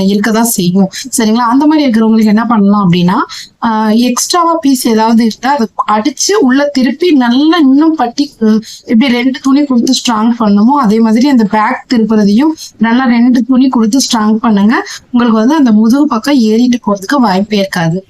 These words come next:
நெக்ஸ்ட் கைப்பகுதியையும் அதே மாதிரி மடிச்சு அடிச்சுக்குவோம்.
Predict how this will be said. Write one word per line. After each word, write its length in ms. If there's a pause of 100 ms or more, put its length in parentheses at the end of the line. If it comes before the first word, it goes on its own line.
(460)
நெக்ஸ்ட் 400
கைப்பகுதியையும் 600
அதே 240
மாதிரி 260
மடிச்சு 300
அடிச்சுக்குவோம். 560